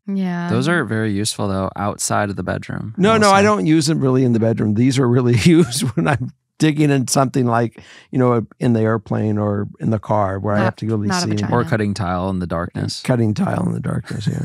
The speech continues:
Speaker 1: <laughs> That would have been, that would have been helpful.
Speaker 2: Anyway.
Speaker 1: I think the online shopping is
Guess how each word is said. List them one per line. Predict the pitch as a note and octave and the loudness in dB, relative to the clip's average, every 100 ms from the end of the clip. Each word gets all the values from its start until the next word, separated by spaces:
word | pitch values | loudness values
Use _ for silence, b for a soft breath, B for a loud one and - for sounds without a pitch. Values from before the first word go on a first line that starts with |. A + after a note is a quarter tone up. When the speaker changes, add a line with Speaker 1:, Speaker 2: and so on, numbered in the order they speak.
| - | -4
Speaker 1:
<laughs> | |
That | |
would | - | -2
have | A#3+ | 0
been, | G#3+ F#3 - | -2 -4 -4
that | G#3 | -4
would | |
have | G#3 | -2
been | G3 | -4
helpful. | F3+ E3+ - E3 - B B | -4 -6 -4 -4 -4 B B
Speaker 2:
Anyway. | - C4+ | 0 2
Speaker 1:
I | D#4 G#4 | 2 2
think | G#4 G4+ | 0 2
the | E4+ | 2
online | - A3+ A#3+ A#3+ A#3+ | 2 2 0 -2 -2
shopping | - G3+ G3 G#3 G#3 G3+ | 0 0 0 0 0 -2
is | - F#3+ F#3+ F3 | -2 0 0 -4